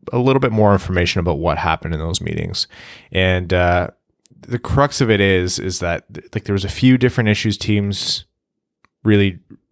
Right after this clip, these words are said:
brought up, but it was the, the draft lottery odds that they really, really hated. They really hated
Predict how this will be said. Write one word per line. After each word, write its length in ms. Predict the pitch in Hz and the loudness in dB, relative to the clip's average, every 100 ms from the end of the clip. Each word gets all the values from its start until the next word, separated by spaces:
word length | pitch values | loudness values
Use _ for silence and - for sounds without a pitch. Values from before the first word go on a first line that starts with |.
| _ _ - | _ _ -2
brought 240 | 113 101 | 2 4
up, 180 | 95 101 | 2 0
but 120 | 107 | 0
it 100 | 95 | 0
was 360 | 90 98 95 90 | 2 2 0 -2
the, 320 | 95 92 82 - | 0 0 0 -4
the 100 | 87 | -8
draft 500 | 80 98 98 101 - | 0 2 2 0 -2
lottery 600 | 95 87 90 87 85 80 _ - _ _ _ _ _ | 2 4 4 2 0 -4 _ -20 _ _ _ _ _
odds 600 | 101 87 80 73 - - - | 2 2 0 -6 -8 -8 -12
that 120 | - | -10
they 120 | 87 | -8
really, 340 | 82 87 85 73 | -8 -8 -6 -8
really 240 | 76 73 | -8 -10
hated. 360 | - 78 64 69 | -8 -10 -10 -8
They 100 | 87 | -8
really 500 | 85 107 135 139 127 | 0 4 6 6 6
hated 500 | 113 110 107 104 | 4 4 4 2